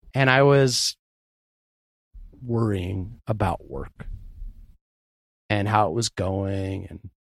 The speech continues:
just feeling bad about that.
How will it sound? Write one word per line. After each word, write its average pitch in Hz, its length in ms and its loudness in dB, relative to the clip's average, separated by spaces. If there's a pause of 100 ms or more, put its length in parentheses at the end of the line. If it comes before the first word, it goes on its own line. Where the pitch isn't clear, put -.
(1080)
just - 220 -2
feeling 104 340 2
bad 95 280 -2
about 92 340 -4
that. 92 220 -10